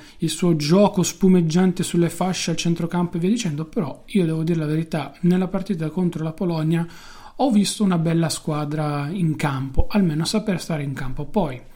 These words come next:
traverse, Szczęsny e quant'altro, e anche il,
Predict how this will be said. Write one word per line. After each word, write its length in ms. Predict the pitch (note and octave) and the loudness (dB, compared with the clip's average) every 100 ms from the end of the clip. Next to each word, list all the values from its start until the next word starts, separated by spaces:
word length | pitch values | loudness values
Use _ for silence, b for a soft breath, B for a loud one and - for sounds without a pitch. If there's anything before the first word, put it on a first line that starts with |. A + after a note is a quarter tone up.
| b | b
traverse, 840 | - D#3 D#3 D#3+ D3+ - - C#3 - | -4 -2 0 0 0 -2 -4 -8 -14
Szczęsny 680 | - - F3 D#3+ D3 C3+ C3+ B B - | -6 -2 2 2 0 -2 -6 B B -6
e 100 | E3+ | 0
quant'altro, 680 | A#3 A#3 D#3 D#3+ D#3+ E3 | 2 2 2 0 -2 -2
e 40 | E3 | 0
anche 260 | E3+ E3+ | 0 2
il, 160 | E3+ - | 0 -4